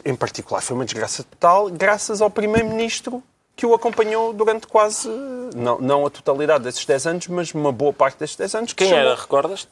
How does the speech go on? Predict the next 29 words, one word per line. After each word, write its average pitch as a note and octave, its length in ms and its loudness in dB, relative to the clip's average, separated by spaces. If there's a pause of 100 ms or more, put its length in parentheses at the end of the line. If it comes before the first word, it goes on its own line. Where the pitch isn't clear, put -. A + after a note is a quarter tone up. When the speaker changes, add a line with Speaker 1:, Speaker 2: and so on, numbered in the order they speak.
Speaker 1:
Recordo-me. G2 520 0 (140)
O C3+ 100 -6
nome F3+ 220 4
dele G#3+ 220 4
era A3 240 0 (360)
José A#2 360 -6
Sócrates. - 420 -8
Speaker 2:
Ah. G3 380 -6 (600)
Speaker 1:
E G3+ 160 2
é C#4 80 8
extraordinário D3+ 1300 0 (360)
este - 340 0
senhor A#2 500 -4
que D3+ 60 -8
levou D#3+ 280 0
com C3+ 320 -2
José D#3 260 -2
Sócrates - 540 -4
durante D#3+ 280 -4
seis B2+ 380 -4
anos, F#2 340 -12
sem F#3 120 -2
fazer E3 340 0
nada F#3 420 2
que - 140 -10
se - 160 -8
visse A#2 420 -6
para C#3 160 0
impedir D3 960 -2